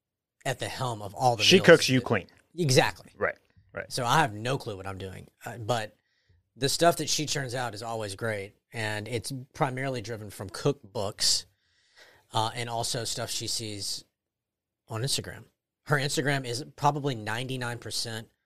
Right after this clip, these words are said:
Speaker 1: cooking stuff.
Speaker 2: Okay.
Speaker 1: Yeah.
Speaker 2: Yeah. Yeah, it's a good place to start. Food fifty-two, Bon Appetit.
Speaker 1: Yeah.
Speaker 2: Um, follow all the blogs on there
Speaker 1: Mm-hmm.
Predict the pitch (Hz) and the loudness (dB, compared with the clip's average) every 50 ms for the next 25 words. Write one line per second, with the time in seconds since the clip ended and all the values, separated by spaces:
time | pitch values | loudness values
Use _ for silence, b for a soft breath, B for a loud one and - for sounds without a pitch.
0 | _ _ _ _ _ _ _ _ - - 95 - 98 92 - - - - - - | _ _ _ _ _ _ _ _ -10 -8 -8 -8 -6 -6 -6 -6 -6 -8 -14 -20
1 | - _ 113 98 - - 90 87 - - - - _ - - - - - _ _ | -8 _ -4 -2 0 0 -2 -2 -4 -8 -20 -20 _ -20 -18 -18 -18 -20 _ _
2 | _ - 98 87 - - _ _ _ _ _ _ B B B B B B B B | _ -2 -2 -2 -2 -6 _ _ _ _ _ _ B B B B B B B B
3 | B B B B B B B B B B _ 135 160 180 175 139 - - - - | B B B B B B B B B B _ 10 12 12 12 12 10 4 2 2
4 | 151 - 196 160 196 175 - 185 165 - - 139 - - 131 123 143 - - - | 4 6 8 8 8 10 12 12 10 10 10 6 8 10 12 10 10 8 4 6
5 | - 156 156 - 160 139 - 127 - - 139 135 135 135 135 127 - - 139 139 | 8 8 8 10 8 6 6 6 10 12 12 12 12 12 12 10 8 8 10 12
6 | 139 139 - 123 - - - 131 131 127 131 151 151 117 - - _ _ - 127 | 12 10 10 8 8 10 12 12 12 12 12 10 8 4 2 -2 _ _ 6 10
7 | 123 127 123 123 123 123 113 101 - - 135 135 139 135 131 - 131 131 135 117 | 12 12 12 12 12 10 8 6 8 10 12 12 12 12 12 12 12 12 12 12
8 | 120 101 - 107 107 110 117 120 123 113 120 127 127 127 123 123 123 123 123 123 | 10 6 8 10 12 12 12 12 10 10 8 10 10 12 12 12 12 12 12 12
9 | 123 120 127 139 | 12 10 8 2